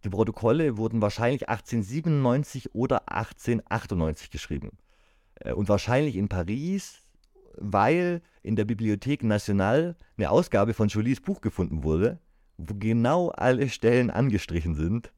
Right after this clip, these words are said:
die kopiert wurden. Also da ist damals Raczkowski selber, einer seiner Leute, schön in die Bibliothek,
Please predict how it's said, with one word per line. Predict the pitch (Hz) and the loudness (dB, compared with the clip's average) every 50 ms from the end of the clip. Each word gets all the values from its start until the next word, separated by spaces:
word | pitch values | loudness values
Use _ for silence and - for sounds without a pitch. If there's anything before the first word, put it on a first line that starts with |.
| _ - | _ -8
die | - 101 | -8 -4
kopiert | - 113 - - 143 123 87 | -2 -2 0 2 2 2 2
wurden. | 78 78 76 - - - - _ _ - _ _ - - - | 0 -2 -4 -4 -6 -10 -14 _ _ -20 _ _ -20 -12 -4
Also | - 113 110 101 120 110 - - - - - - | 0 0 2 2 2 0 0 -4 -16 -20 -6 -2
da | - 98 | 0 2
ist | 92 131 - - - - - _ _ _ _ - | 2 2 0 -4 -8 -18 -20 _ _ _ _ -2
damals | 82 90 107 131 135 139 139 135 - - - _ - - - - - - | 0 0 2 2 2 2 0 0 -2 -6 -16 _ -20 -20 -20 -20 -10 -4
Raczkowski | - 95 85 - - 104 98 - - - 85 | -2 -2 -2 0 -2 -2 -2 -2 -4 -8 -4
selber, | 78 95 107 135 147 135 127 120 92 69 | 0 2 4 4 4 4 4 4 4 2
einer | 78 90 92 95 | 2 2 2 2
seiner | 90 87 82 82 82 | 2 2 2 2 2
Leute, | 82 90 117 151 - - 113 120 117 | 2 4 4 4 2 2 0 0 0
schön | - - 104 101 | 0 0 2 2
in | 101 92 85 | 2 2 0
die | 82 | -2
Bibliothek, | - 82 78 76 82 82 - - 156 175 - - - - | -4 -4 -4 -2 -2 -2 0 0 0 0 -2 -4 -12 -20